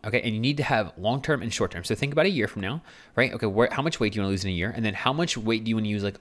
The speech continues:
on a month-to-month basis? So a really simple way to do this is, let's just take thirty pounds as an example, right? If you wanna lose thirty pounds over the next year, that'll be about three pounds a month?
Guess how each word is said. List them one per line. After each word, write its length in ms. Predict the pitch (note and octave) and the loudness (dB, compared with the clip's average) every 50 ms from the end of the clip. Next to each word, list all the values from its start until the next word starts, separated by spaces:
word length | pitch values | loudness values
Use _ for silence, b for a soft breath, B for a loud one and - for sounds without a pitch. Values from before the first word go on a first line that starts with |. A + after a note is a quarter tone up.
| - - | -8 -6
on 120 | G2+ F#2 | -4 -4
a 40 | F2 | -4
month-to-month 560 | F2+ F#2+ G2+ G#2 G2 F#2+ G2 F#2+ F#2 F2+ F2 | -4 -2 -2 -2 -2 -2 -4 -4 -4 -2 -2
basis? 300 | D#2+ D#2 D#2 - F#2 - | -4 -4 -4 -6 -6 -4
So 160 | - G2 F2+ F#2 | -2 -2 -2 -2
a 400 | - - - - - - - A2 | -4 -10 -18 -20 -16 -8 0 4
really 180 | B2 C3+ C3+ | 6 8 8
simple 240 | C3 - B2+ A#2 G#2+ | 8 6 4 4 4
way 100 | A2+ A2 | 4 4
to 60 | G#2+ | 4
do 120 | G2+ A2+ A#2 | 4 2 2
this 160 | A2+ - A#2 | 2 0 -2
is, 160 | G#2 F#2+ B B B B B B B - | -4 -6 B B B B B B B -2
let's 120 | B2 - | 0 2
just 120 | C#3 B2 - | 2 2 2
take 320 | B2 G#2 - - - - | 2 0 0 -4 -6 -2
thirty 220 | - A2 G2 F#2+ | 0 0 2 2
pounds 260 | - - F2+ F2 F#2+ F#2+ | 0 0 0 -2 -2 -4
as 80 | F2+ | -6
an 60 | F2+ | -6
example, 420 | F2 E2+ - E2+ - - - - - - - | -6 -6 -6 -8 -10 -10 -12 -18 -18 -10 -6
right? 200 | - A#2 A2+ - | -6 -4 -4 -4
If 160 | - A2+ - | -6 -4 -2
you 60 | C3 | -2
wanna 120 | D#3 E3 E3+ | 0 2 2
lose 140 | E3+ - | 2 4
thirty 180 | - C#3+ C#3+ C3+ | 4 4 4 6
pounds 260 | - B2+ A#2 A#2+ A#2 | 4 4 4 4 4
over 120 | A2+ G#2+ A2 | 4 4 4
the 40 | |
next 300 | G2+ G2 G2+ - - - | 4 2 0 0 -2 -2
year, 240 | F#2 F2 F#2 A#2 C3 - - | 0 0 0 -2 -4 -4 -2
that'll 220 | A2 A2 A#2 A2+ | 0 0 0 0
be 420 | G#2 G#2 A2+ A2 A2 G#2+ G#2+ G#2+ - | 0 0 0 0 0 0 0 -2 -2
about 520 | - F#2 F2 G2+ G2+ G#2 G2+ G2 G#2 - - - - B B B B B B B B B B B B B B B B B B B B B B B B B B B B B B B B B B B _ _ _ _ _ _ _ _ - - - - _ _ _ _ - _ | -4 -6 -4 -4 -2 -2 -2 -2 -4 -4 -6 -6 -6 B B B B B B B B B B B B B B B B B B B B B B B B B B B B B B B B B B B _ _ _ _ _ _ _ _ -20 -20 -20 -20 _ _ _ _ -14 _
three 160 | - G#2 G#2+ - | -6 -4 -4 -4
pounds 240 | - D#3+ D#3 D#3 | -6 -6 -8 -8
a 60 | D#3+ F#3 | -8 -10
month? 140 | F3+ F3+ | -12 -12